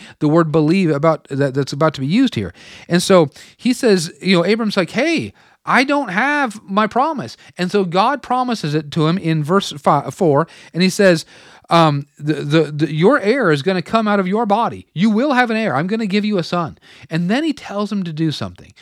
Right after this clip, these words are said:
He says, "I want you to go outside, and I want you to begin to count the stars if you can." Okay, so Abram walks outside and he begins to count the stars. He begins to look at the stars. The stars in-, are innumerable.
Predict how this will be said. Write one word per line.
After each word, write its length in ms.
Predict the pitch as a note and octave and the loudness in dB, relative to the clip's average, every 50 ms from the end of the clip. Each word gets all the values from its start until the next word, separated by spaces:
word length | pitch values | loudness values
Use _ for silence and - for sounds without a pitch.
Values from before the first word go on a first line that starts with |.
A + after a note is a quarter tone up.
| - - - _ | -20 -20 -16 _
He 100 | - E3+ | -6 -4
says, 220 | C#3+ - - - | -2 -2 -2 -2
"I 60 | C#3 | -2
want 280 | B2+ B2+ D3 F#3+ A3+ - | -2 -2 -2 -4 -6 -6
you 120 | A#3 A#3 | -8 -6
to 100 | A#3 A3 | -6 -4
go 240 | F#3+ D3+ E3 E3+ F3+ | -4 0 0 2 2
outside, 400 | F3+ G3 F3 - - C3+ A#2 A2 | 2 0 -2 -4 -4 -4 -4 -4
and 100 | G#2+ G#2 | -4 -6
I 40 | A2+ | -6
want 140 | A#2 C3 D3 | -8 -8 -8
you 60 | C3+ | -8
to 60 | A#2+ | -8
begin 180 | B2+ C3 B2+ A#2+ | -6 -6 -6 -6
to 80 | A2+ | -6
count 240 | - - A2 G#2+ G#2 | -6 -6 -8 -8 -8
the 60 | - | -10
stars 320 | G2 - G#2+ G2 F#2 F2+ F#2 | -12 -10 -10 -10 -10 -10 -12
if 100 | F2+ - | -14 -16
you 80 | F#2+ | -18
can." 380 | - - G2+ F2+ E2+ E2 - _ _ _ _ _ _ _ _ _ _ _ _ - | -16 -16 -16 -16 -16 -20 -20 _ _ _ _ _ _ _ _ _ _ _ _ -12
Okay, 220 | D3 - D#3+ D3 | -8 -6 -6 -6
so 340 | C#3+ - F#3+ F3 D3+ C3+ - - - - - - - _ _ _ _ - | -4 -2 -2 0 0 -2 -4 -8 -16 -20 -20 -20 -20 _ _ _ _ 0
Abram 320 | F3+ G#3 G3+ F#3 D#3 C#3 | 0 2 2 0 -2 -2
walks 320 | C3+ D3+ F#3 A#3+ A#3 - - | 0 0 0 0 0 -2 -2
outside 540 | C4+ C4 A3 - - G#3 F3+ B2 G#2 G2+ A2+ | -4 -4 -4 -2 -2 -2 -2 -2 -4 -6 -6
and 80 | B2+ | -6
he 60 | D3 | -6
begins 340 | D3 D3+ E3 F3 A3+ A3+ G#3+ | -4 -4 -2 -2 -4 -4 -4
to 100 | - G#3 | -6 -10
count 300 | G3 - G#3+ A3 G#3 G3 | -6 -4 -4 -4 -4 -4
the 80 | - D#3 | -8 -8
stars. 340 | - F#3 F#3+ F3 C#3+ A2+ A#2+ | -6 -4 -2 -2 -2 -4 -4
He 60 | B2+ | -6
begins 300 | C3+ D3 D3+ G#3 G#3+ G#3 | -6 -6 -4 -4 -6 -6
to 100 | - D#3 | -6 -6
look 240 | D3 F3+ G3 - - | -4 -4 -4 -6 -6
at 60 | E3 | -8
the 60 | D#3 | -8
stars. 280 | C#3+ - F3 C#3 B2+ A#2+ | -4 -2 -2 -2 -2 -4
The 40 | |
stars 440 | A#2 - - G#3+ A3+ A#3 A3+ F#3 D3 | -8 -6 -2 0 2 2 2 2 0
in-, 180 | D3 B2+ B2 - | -2 -4 -6 -6
are 180 | - C#3 C3 B2+ | -4 -4 -4 -2
innumerable. 920 | - F3 G3+ G3+ E3+ C#3+ C#3 D3+ F#3 A#3+ C#4 B3+ F#3 C#3+ A2 F#2+ F2 | -2 -4 -2 -2 -2 -4 -2 -2 -2 -2 -2 -2 -2 -2 -4 -8 -10